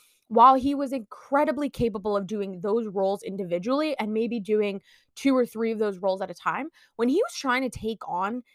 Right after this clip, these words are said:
six, seven, eight, nine roles on top of being a father, on top of having a family, on top of being head of household in that way,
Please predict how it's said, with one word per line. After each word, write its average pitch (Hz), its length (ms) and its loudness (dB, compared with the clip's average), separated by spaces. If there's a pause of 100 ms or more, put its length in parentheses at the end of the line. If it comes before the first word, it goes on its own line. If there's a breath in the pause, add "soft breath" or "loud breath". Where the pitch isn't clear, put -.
(180)
six, - 260 -4
seven, 247 260 0
eight, 220 280 -6 (120)
nine 214 500 0
roles 196 580 2 (500 soft breath)
on 262 240 4
top 302 540 2
of 202 340 2
being 208 300 -6
a 190 40 -10
father, 285 320 0
on 262 140 -2
top 208 240 -6
of 185 100 -12
having 180 380 -8
a 170 60 -16
family, 302 500 -4
on 214 160 -6
top 190 240 -2
of 180 140 -12
being 190 240 -6
head 196 160 -6
of 185 60 -8
household 185 360 -4
in 185 100 -8
that 294 220 6
way, 277 300 0